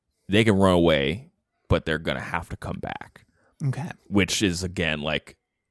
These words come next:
Speaker 1: as much as they seem like benevolent caretakers of a species that almost killed itself, they are very, uh, selfish with what they want.
Speaker 2: Sure.
Speaker 1: Um, and I, I think that to Butler's overall canon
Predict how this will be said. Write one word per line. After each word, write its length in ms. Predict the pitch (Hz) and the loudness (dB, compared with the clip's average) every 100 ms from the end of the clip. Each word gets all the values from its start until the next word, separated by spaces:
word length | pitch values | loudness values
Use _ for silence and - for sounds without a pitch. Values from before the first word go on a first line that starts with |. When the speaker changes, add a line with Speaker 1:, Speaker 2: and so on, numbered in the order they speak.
| _ - | _ 0
Speaker 1:
as 200 | 101 92 | 2 2
much 300 | 107 101 - | 4 4 4
as 140 | 104 | 0
they 140 | 92 95 | 2 0
seem 260 | - 104 95 | 0 0 2
like 220 | 90 92 | 0 2
benevolent 560 | 101 92 90 95 87 - | 2 2 2 2 0 -2
caretakers 720 | 87 87 - 85 - 85 92 | 0 0 0 -4 -2 -2 -2
of 120 | 85 | -4
a 60 | 92 | -4
species 460 | - 85 - 85 | -2 -2 -2 -4
that 140 | 80 78 | -2 -4
almost 300 | 71 76 - | -2 -4 -4
killed 200 | 85 78 | -6 -6
itself, 540 | 76 - 69 67 - - - _ _ | -8 -8 -6 -6 -10 -20 -20 _ _
they 200 | 87 85 | -2 -2
are 140 | 76 78 | 0 -4
very, 680 | 90 85 80 80 76 71 _ _ _ - | -2 -2 -2 -4 -6 -8 _ _ _ -8
uh, 360 | 87 76 62 - | -6 -4 -4 -6
selfish 760 | - - - - 65 - - - _ _ | -4 -4 -4 -6 -4 -2 -4 -8 _ _
with 220 | - 92 | -2 0
what 200 | - - | 0 -4
they 360 | - 65 - - - - | -4 -4 -4 -6 -10 -10
want. 560 | - - - - - _ _ _ | -10 -8 -14 -14 -16 _ _ _
Speaker 2:
Sure. 280 | - 165 - - | -2 -2 0 -2
Speaker 1:
Um, 360 | 90 80 64 - | -2 -2 -6 -4
and 140 | 113 117 | -2 0
I, 120 | 110 | 2
I 60 | 107 | 0
think 280 | 135 107 98 | 0 -2 0
that 340 | 92 87 90 _ _ _ _ _ _ _ - | 2 2 0 _ _ _ _ _ _ _ 0
to 200 | 113 92 | 4 4
Butler's 500 | 98 87 92 90 92 | 4 2 2 0 0
overall 800 | 90 87 87 90 87 92 80 80 _ _ - | 2 2 4 4 4 4 4 -2 _ _ -6
canon 760 | 73 92 92 101 107 107 107 | -4 0 2 4 6 4 0